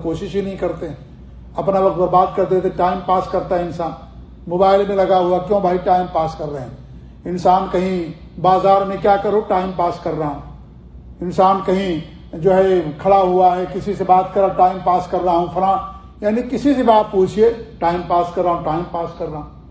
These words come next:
ٹائم پاس والا انسان بن گیا ہے، اس ٹائم کی قدر ہی نہیں کرتا ہے۔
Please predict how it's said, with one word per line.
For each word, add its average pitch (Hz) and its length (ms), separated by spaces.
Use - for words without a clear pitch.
ٹائم 180 280
پاس 185 260
والا 190 160
انسان 185 400
بن 180 180
گیا 175 160
ہے، 156 140
اس 185 240
ٹائم 185 360
کی 202 140
قدر 196 200
ہی 202 100
نہیں 202 200
کرتا 180 320
ہے۔ 156 60